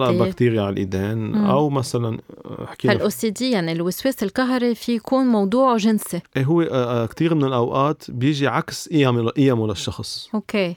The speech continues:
Speaker 1: أوكي، يعني مثلًا أمية بتقتل ابنها، بيجيها فكر قوية، أو مش ضروري تكون فكر، فيها تكون صور إنه هي بتقتل ابنها. آه، هالفكر، المهم الفكرة إنه هالفكرة الناس ما فيها تفهمها، لأنه قد ما بتجي بقوة ما بتصير مع الع-، مع الناس عادة اللي ما عندهم المرض.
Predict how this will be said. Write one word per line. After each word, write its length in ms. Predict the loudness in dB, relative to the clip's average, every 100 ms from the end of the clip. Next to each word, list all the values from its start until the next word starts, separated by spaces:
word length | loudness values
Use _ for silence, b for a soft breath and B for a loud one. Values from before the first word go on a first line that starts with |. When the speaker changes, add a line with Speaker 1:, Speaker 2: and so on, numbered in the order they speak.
| -6
Speaker 1:
أوكي، 280 | -6 -4 -2
يعني 240 | 0 2
مثلًا 280 | 2 0 0
أمية 220 | 2 2
بتقتل 420 | 0 -2 -4 -4
ابنها، 240 | -4 -8 -12 _ _ -8
بيجيها 280 | -2 0 0
فكر 380 | 0 -2 0 0
قوية، 420 | 0 0 0 0
أو 80 | 0
مش 160 | -2
ضروري 160 | 0 0
تكون 160 | 0 -4
فكر، 260 | -2 -4
فيها 200 | -2 -2
تكون 240 | -2 -2 -2
صور 420 | 0 0 0 -6 _ _ b b b b b
إنه 140 | 0
هي 140 | 2 2
بتقتل 460 | 0 -2 -2 -2
ابنها. 360 | -2 -4 -8 -12 _ _ _ b b b b b b b _ -2
آه، 220 | 0 0 -4 -2
هالفكر، 520 | 2 2 2 2 2
المهم 320 | 4 4 2
الفكرة 360 | 0 -2 -2 0
إنه 160 | 0 0
هالفكرة 380 | 0 0 2
الناس 420 | 2 2 2 2 0
ما 80 |
فيها 160 | 0 0
تفهمها، 500 | 0 0 2 2 2
لأنه 340 | 0 0 0
قد 120 | 2 0
ما 80 |
بتجي 300 | 0 0 2
بقوة 300 | 2 2 4
ما 100 | 4
بتصير 260 | 0 0 0
مع 140 | 2
الع-، 320 | 0 -2 -2 -2
مع 160 | -2
الناس 260 | -2 -2 -2
عادة 220 | -4 -4 -6
اللي 180 | -6
ما 100 | -4
عندهم 260 | -2 -2 -2
المرض. 320 | -4 -4 -6